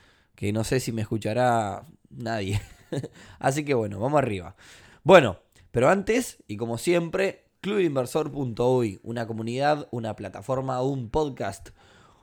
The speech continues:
Un poco de todo, que este próximo viernes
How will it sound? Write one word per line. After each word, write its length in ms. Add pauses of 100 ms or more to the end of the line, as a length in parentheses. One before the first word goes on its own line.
(200)
Un 120
poco 280
de 80
todo, 580
que 220
este 260
próximo 600
viernes 480